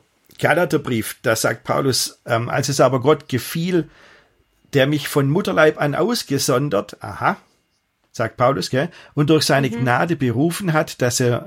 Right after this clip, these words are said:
Speaker 1: seinen, mir seinen Sohn offenbarte in mir, damit ich durchs Evangelium verkünden sollte unter den Heiden“, also unter allen. Paulus hat sich viel angezogen von diesem Schuh Gottesknecht, ja.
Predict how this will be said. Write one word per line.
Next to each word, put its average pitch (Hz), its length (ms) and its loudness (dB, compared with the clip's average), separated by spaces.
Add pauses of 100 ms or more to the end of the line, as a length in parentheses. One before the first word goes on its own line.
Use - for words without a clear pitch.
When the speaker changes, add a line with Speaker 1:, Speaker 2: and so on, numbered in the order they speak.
Speaker 1:
seinen, 107 320 -4
mir 117 100 -2
seinen 104 280 -4
Sohn 147 300 0
offenbarte 135 540 0
in 127 140 -2
mir, 156 220 2 (340)
damit 151 300 2
ich 170 160 -4
durchs 147 360 0
Evangelium 165 960 0
verkünden 185 680 -2
sollte 147 440 2
unter 165 300 2
den 123 280 -2
Heiden“, 165 360 0
also 147 300 0
unter 143 280 0
allen. 113 520 0 (600)
Paulus 226 520 0
hat 175 180 -2
sich - 360 -4 (120)
viel 196 500 2 (500)
angezogen 139 640 2
von 139 140 -2
diesem 127 220 -4
Schuh 143 380 -2
Gottesknecht, - 960 -8 (140)
ja. 135 220 -4